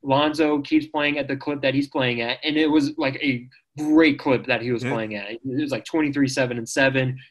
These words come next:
Speaker 1: great three-point shooting. It, it was all po-, it was all great for Lonzo. Then the season gets shut down, and then now we have to factor in, uh, a pandemic.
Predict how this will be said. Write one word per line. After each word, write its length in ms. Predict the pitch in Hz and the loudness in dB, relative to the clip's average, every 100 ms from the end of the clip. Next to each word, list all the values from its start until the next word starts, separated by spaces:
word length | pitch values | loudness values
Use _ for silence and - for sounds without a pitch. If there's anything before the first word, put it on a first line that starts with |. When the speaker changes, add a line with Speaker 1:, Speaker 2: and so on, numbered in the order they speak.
| _ | _
Speaker 1:
great 240 | 156 139 | 2 2
three-point 420 | 147 139 139 135 | 4 2 2 -2
shooting. 500 | 131 143 135 135 131 - _ | 0 4 4 4 -2 -8 _
It, 180 | 165 165 170 | 0 2 4
it 80 | |
was 140 | 196 175 | 4 4
all 240 | 139 175 | 2 0
po-, 320 | 143 170 294 - | 0 0 0 2
it 80 | |
was 120 | 170 170 | 2 4
all 240 | 170 208 | 2 0
great 260 | 151 226 - | 0 -2 -2
for 120 | 180 | -2
Lonzo. 480 | 135 117 110 110 107 _ _ | 0 0 0 -2 -4 _ _
Then 160 | 190 254 | 2 2
the 80 | 147 | 2
season 440 | - 202 302 185 | -2 2 2 4
gets 180 | 123 107 | -2 -2
shut 240 | - 110 | -4 -4
down, 380 | - 110 120 160 - - - | -4 -4 -4 -6 -8 -14 -4
and 120 | 143 | 0
then 140 | 185 | 0
now 160 | 180 247 | 0 0
we 120 | 233 | 0
have 100 | 156 | -2
to 80 | 131 | -2
factor 400 | 131 120 123 123 | -2 -2 -2 -2
in, 240 | 123 131 131 _ | -2 -2 -6 _
uh, 280 | 127 120 113 - - | -2 -2 -2 -8 -12
a 80 | 117 | -8
pandemic. 640 | 156 143 113 104 123 - | -4 -2 -2 -4 -6 -8